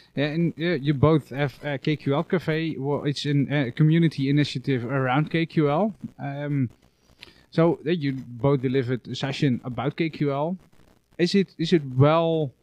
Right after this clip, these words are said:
used already besides the security people, like analysts and consultants that are using it in, in a normal day job. But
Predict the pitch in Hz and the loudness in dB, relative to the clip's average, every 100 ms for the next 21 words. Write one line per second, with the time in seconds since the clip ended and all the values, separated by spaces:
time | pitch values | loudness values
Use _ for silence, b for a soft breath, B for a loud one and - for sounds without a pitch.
0 | _ _ _ _ _ _ 123 120 120 196 | _ _ _ _ _ _ -10 -6 0 4
1 | 185 131 - - - 151 127 131 131 131 | 4 0 -4 -14 -4 -2 0 0 0 -2
2 | 120 - - _ _ _ _ - 139 131 | -4 -6 -12 _ _ _ _ -18 -16 -12
3 | 131 147 - 240 151 - 139 135 - _ | -6 -4 -2 0 0 0 0 0 -6 _
4 | _ - - - - 202 131 - - 131 | _ -18 -4 -2 0 0 0 -4 -6 -4
5 | - 131 113 117 - 135 131 123 127 113 | -2 -2 -2 -4 -8 -4 -4 -4 -6 -4
6 | 113 113 - 120 113 120 - 135 123 117 | -4 -6 -8 -8 -6 -6 -4 -6 -4 -6
7 | 104 123 127 120 127 123 123 117 127 120 | -4 -4 -4 -6 -6 -2 -2 -2 -2 -2
8 | 113 - 127 117 123 135 139 120 107 131 | -2 -4 -6 -4 -4 -4 -2 -2 0 -2
9 | 117 101 117 | -2 -2 -4